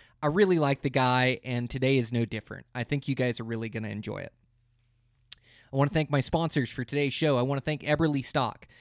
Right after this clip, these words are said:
I've been using Eberly Stock for years now. They make a durable pack that packs the weight right, uh, and they have all these different pack systems for your different adventures. So,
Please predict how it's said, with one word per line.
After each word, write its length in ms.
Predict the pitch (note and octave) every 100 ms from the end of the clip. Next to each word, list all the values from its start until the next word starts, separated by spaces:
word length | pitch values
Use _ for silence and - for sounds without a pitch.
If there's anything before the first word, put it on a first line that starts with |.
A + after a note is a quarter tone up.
| - -
I've 60 | D3+
been 140 | F#3
using 500 | F3+ E3+ F3 D#3 D3+ -
Eberly 420 | C#3+ D3+ C3+ B2+
Stock 320 | - B2 A#2+
for 120 | -
years 340 | G#2+ A2 A2+ -
now. 320 | G#2+ G#2+ G#2+
They 120 | C3 C3+
make 220 | D3+ B2+
a 40 |
durable 520 | A#2 D#3 F#3 F3+ D#3+ -
pack 420 | - B2+ B2+ -
that 160 | A#2
packs 360 | - C#3 C#3+ -
the 100 | C3
weight 320 | A#2+ B2 B2
right, 400 | A#2+ A#2 A#2 A#2 _ - - -
uh, 160 | A2+ A2
and 120 | A#2+
they 80 | C#3
have 200 | D3+ C#3 -
all 500 | D#3 F#3+ F#3 F3+ D3+
these 240 | - D3 -
different 440 | C#3+ - C#3+ C3 -
pack 340 | - B2+ C3
systems 560 | - C#3+ C3 - A#2+ A2+
for 600 | - A#2 A#2+ B2 A#2+ A#2 - - -
your 100 | B2
different 380 | D3 C#3+ C#3
adventures. 600 | B2 A#2 B2 A2+ - -
So, 460 | - B2+ A#2 A2+